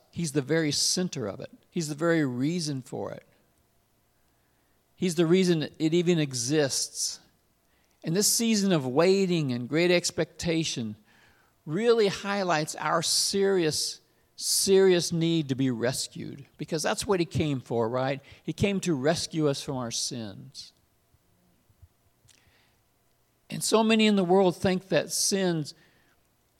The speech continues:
if they believe in sin, they believe you just work 'em off yourself. But we can't. We had to have a Savior come.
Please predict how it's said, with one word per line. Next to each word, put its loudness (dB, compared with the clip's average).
if -8
they 4
believe 2
in 2
sin, -2
they 2
believe -4
you -2
just -6
work -2
'em -2
off -2
yourself. -6
But -12
we -4
can't. -2
We -4
had -2
to -2
have -4
a -4
Savior -4
come. -14